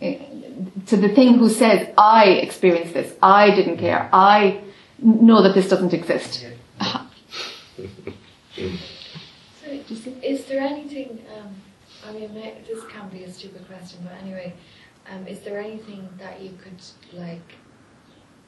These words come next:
Speaker 3: say or, like, advise or something about when the story is, has a very strong pull?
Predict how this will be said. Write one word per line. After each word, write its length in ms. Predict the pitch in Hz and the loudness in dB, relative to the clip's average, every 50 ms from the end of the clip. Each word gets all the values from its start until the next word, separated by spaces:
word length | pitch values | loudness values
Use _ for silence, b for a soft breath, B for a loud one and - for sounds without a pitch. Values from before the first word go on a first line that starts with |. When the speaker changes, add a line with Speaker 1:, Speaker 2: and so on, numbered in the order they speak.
| _ _ _ _ _ _ _ _ | _ _ _ _ _ _ _ _
Speaker 3:
say 500 | - - - - 185 180 180 175 170 170 | -20 -20 -20 -18 -14 -14 -12 -12 -12 -12
or, 240 | 165 165 170 175 - - _ | -14 -14 -18 -20 -20 -20 _
like, 220 | 175 170 165 - _ _ _ _ _ 175 | -20 -20 -20 -20 _ _ _ _ _ -20
advise 800 | 175 _ _ _ _ _ _ _ 170 165 165 160 160 160 _ | -20 _ _ _ _ _ _ _ -20 -20 -20 -20 -20 -20 _
or 40 | 165 | _
something 280 | 170 170 170 165 165 147 _ 165 | -20 _ -20 _ _ _ _ _
about 280 | 165 160 160 165 170 - b b b b b b _ | -20 -20 -20 -20 -20 -20 b b b b b b _
when 200 | - 185 180 180 | -20 -18 -14 -14
the 80 | 180 175 | -14 -14
story 640 | 175 - - 190 190 185 185 180 180 180 175 - - | -14 -18 -16 -12 -10 -8 -8 -8 -10 -10 -12 -14 -18
is, 140 | - 175 - - _ | -20 -20 -20 -20 _
has 300 | - 175 180 175 175 175 | -20 -18 -16 -16 -16 -16
a 40 | 175 | -18
very 280 | - 180 180 180 180 180 | -18 -14 -12 -10 -10 -10
strong 320 | 175 - - 185 175 175 - _ _ _ | -12 -14 -16 -14 -14 -16 -18 _ _ _
pull? 220 | 202 185 170 - | -18 -18 -18 -18